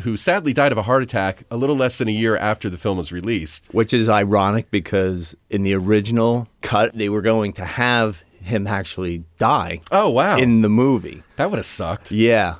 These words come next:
Speaker 2: and he was gonna be replaced by his twin brother, Bob Hulka.
Speaker 1: Oh, brother.
Speaker 2: Which, yes, thankfully they
Speaker 1: That's
Speaker 2: didn't do that.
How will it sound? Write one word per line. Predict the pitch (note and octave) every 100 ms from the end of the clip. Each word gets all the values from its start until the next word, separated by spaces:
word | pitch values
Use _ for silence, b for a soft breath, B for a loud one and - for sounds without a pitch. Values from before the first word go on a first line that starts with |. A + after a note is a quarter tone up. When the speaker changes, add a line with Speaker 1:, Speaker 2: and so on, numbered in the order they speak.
| -
Speaker 2:
and | G2
he | F#2
was | A2+ G2
gonna | G#2+ G2+
be | F#2 G2
replaced | F#2+ F2 G#2+ G2 F2+ -
by | G2 F2+
his | F2 F2
twin | - - G#2 F#2
brother, | E2 G2 G#2 F2+ E2+ _
Bob | - E2+ F#2+
Hulka. | F#2+ G2 E2+ - D#2+ F#2 _
Speaker 1:
Oh, | - C3 G2+
brother. | D#2+ F#2 F#2+ F#2 F2 G2
Speaker 2:
Which, | A#2 G#2+ - - - _ _
yes, | C3 C3 A#2+ F2+ -
thankfully | - F#2+ F#2+ - A#2
they | A2+ F#2
Speaker 1:
That's | G2+
Speaker 2:
didn't | B2 C#3+
do | F3+
that. | C#3